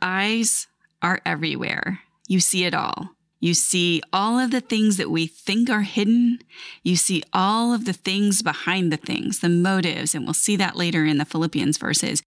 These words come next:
You know our motives. You know every single thing that is inside our hearts, and you keep watch over both the evil and the good. We cannot go anywhere apart from where you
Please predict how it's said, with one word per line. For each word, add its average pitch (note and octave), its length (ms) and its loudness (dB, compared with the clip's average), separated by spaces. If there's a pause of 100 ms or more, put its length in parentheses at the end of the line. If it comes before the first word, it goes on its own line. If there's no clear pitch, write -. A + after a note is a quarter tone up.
You G3+ 400 2 (260)
know F3+ 520 0 (240)
our E3 100 0
motives. D#3+ 640 0
You F3 100 2
know F#3 520 4 (120)
every F3+ 440 -4
single D#3+ 420 2
thing D#3+ 300 -2
that C#3+ 160 0
is D3+ 160 -2
inside D#3 600 0
our D3+ 220 0
hearts, - 600 -4 (340)
and E3 180 4
you F3 140 2
keep A3 400 -2
watch - 640 -2 (240)
over F3+ 220 0
both E3 240 -2
the - 200 -4
evil G3+ 420 2 (120)
and F3+ 180 4
the F#3+ 60 2
good. - 360 -6 (200)
We F3+ 80 0
cannot G3+ 540 0
go F3+ 180 -2
anywhere F#3 680 -2 (340)
apart - 340 -2
from D#3+ 160 0
where D#3 140 2
you F3 480 2